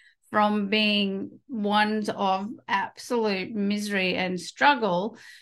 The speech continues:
to ones of joy and happiness. You know, I mean, I still have to deal with the day-to-day life of my father dying and friends dying and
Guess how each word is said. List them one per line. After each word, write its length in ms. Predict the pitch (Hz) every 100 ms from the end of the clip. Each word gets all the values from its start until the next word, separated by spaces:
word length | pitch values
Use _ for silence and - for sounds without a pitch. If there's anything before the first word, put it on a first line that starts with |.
| _
to 400 | - 285 262 254
ones 400 | 226 214 233 233
of 160 | 208 196
joy 300 | 202 208 202
and 120 | 190
happiness. 640 | 233 262 233 185 180 180 -
You 140 | 214
know, 100 | 190
I 240 | 180 185
mean, 220 | 196 202 202
I 60 |
still 240 | 208 220 214
have 180 | 214
to 100 | 214
deal 340 | 175 - 202 214
with 240 | 202 202
the 80 | 214
day-to-day 800 | 202 175 208 220 226 202 185 180
life 380 | 190 202 220 214
of 240 | 190 180 -
my 380 | - 170 165 165
father 480 | 165 220 220 214 208
dying 640 | 202 202 208 208 208 196
and 200 | 165 170
friends 440 | - 233 226 226
dying 720 | - 214 214 208 208 208 202 190
and 300 | 185 185